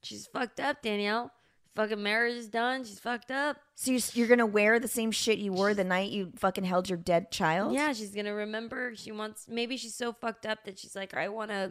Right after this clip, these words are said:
Speaker 1: like, relive this night and hopefully it'll end differently." Whatever.
Speaker 2: Really?
Speaker 1: I don't
Speaker 2: I would
Speaker 1: know.
Speaker 2: be like,
Speaker 1: She's fucked
Speaker 2: "Burn
Speaker 1: up.
Speaker 2: it."
Speaker 1: I
Speaker 2: I
Speaker 1: didn't
Speaker 2: mean
Speaker 1: notice that, but <laughs>
Speaker 2: Oh, yeah. I
Speaker 1: I'm
Speaker 2: was
Speaker 1: just
Speaker 2: like,
Speaker 1: like
Speaker 2: "She's wearing the same outfit." What, did they add her in, ec-, like, a-, a-, after? Like, what is going on? That
Speaker 1: Yeah.
Speaker 2: drove me nuts.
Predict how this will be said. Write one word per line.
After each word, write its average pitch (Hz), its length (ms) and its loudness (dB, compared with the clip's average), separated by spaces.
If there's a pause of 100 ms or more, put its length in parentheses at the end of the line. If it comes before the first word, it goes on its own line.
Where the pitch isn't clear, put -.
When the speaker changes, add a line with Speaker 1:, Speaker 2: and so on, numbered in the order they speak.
Speaker 1:
like, 190 380 -4 (840)
relive 208 600 0
this 196 260 -2
night 202 420 0
and 147 140 -4
hopefully 185 420 -4
it'll 175 260 0
end 165 460 -4
differently." 147 600 -4
Whatever. 202 400 4
Speaker 2:
Really? 247 340 2
Speaker 1:
I 208 160 4
don't 247 40 6
Speaker 2:
I 247 100 6
would 190 180 6
Speaker 1:
know. 202 60 8
Speaker 2:
be 196 60 4
like, 175 160 4
Speaker 1:
She's 180 80 -10
fucked 180 120 8
Speaker 2:
"Burn 175 200 6
Speaker 1:
up. 165 60 4
Speaker 2:
it." 180 320 2
Speaker 1:
I 233 100 8
Speaker 2:
I 262 40 12
Speaker 1:
didn't 254 160 8
Speaker 2:
mean 196 100 8
Speaker 1:
notice 180 260 6
that, 165 240 2
but 170 240 2 (120)
<laughs> - 120 -10
Speaker 2:
Oh, 262 180 10
yeah. 262 260 4
I 240 40 8
Speaker 1:
I'm 220 80 8
Speaker 2:
was 214 80 2
Speaker 1:
just - 20 0
Speaker 2:
like, 226 120 8
Speaker 1:
like 196 100 4
Speaker 2:
"She's 208 200 -2
wearing 180 220 2
the 190 80 -2
same 208 260 -4
outfit." - 480 -2
What, 185 340 -2
did 190 120 -12
they 190 180 -2
add 156 200 0
her 170 120 -6
in, 170 320 -6
ec-, 160 300 -4
like, 175 220 -2
a-, 175 80 -4 (180)
a-, 156 280 -2
after? 185 380 2
Like, 208 160 -4
what 247 180 2
is 269 120 -6
going 220 240 -6
on? 185 340 -4
That 165 160 0
Speaker 1:
Yeah. 175 200 2
Speaker 2:
drove 160 80 -2
me 156 120 -2
nuts. 151 300 -4